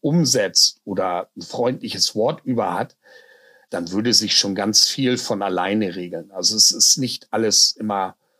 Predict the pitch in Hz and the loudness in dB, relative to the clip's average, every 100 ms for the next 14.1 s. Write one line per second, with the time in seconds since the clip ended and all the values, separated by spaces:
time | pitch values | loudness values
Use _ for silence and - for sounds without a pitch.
0 | _ _ 113 - 117 92 85 - 110 117 | _ _ -4 -2 -2 -4 -6 -6 -2 0
1 | - 113 101 104 98 98 98 98 95 95 | 2 2 0 -2 0 -2 -2 -4 -4 -4
2 | 101 98 - 87 - 113 110 120 - 107 | 0 2 0 0 -2 -2 -2 -4 -4 -4
3 | 98 82 101 98 92 92 - 95 85 82 | -4 -4 -4 -6 -8 -4 -2 -2 -6 -8
4 | - _ _ _ _ _ _ _ _ - | -12 _ _ _ _ _ _ _ _ -6
5 | 113 - - - 104 127 - 139 113 - | -2 2 2 2 0 -2 0 -2 -2 -8
6 | _ _ _ - 262 240 135 110 131 131 | _ _ _ -4 0 2 0 0 -2 -4
7 | - 127 143 131 135 127 123 117 117 - | -4 -2 -2 0 -2 0 0 0 2 2
8 | 123 127 120 113 110 110 104 - 107 135 | 2 0 0 0 0 -2 -4 -2 0 0
9 | 135 - 123 - - _ _ - 120 113 | -2 -2 2 2 0 _ _ -4 0 0
10 | 110 104 120 117 98 - 117 - 143 131 | 0 0 0 0 -2 -2 0 0 0 2
11 | - - 113 104 113 120 123 131 - - | 2 0 -2 -2 -2 0 0 2 0 -2
12 | _ _ - - _ 113 120 117 110 120 | _ _ -20 -20 _ -2 0 0 0 0
13 | 117 117 104 110 131 120 120 107 104 127 | 0 -2 -2 0 0 0 -2 -2 -2 -4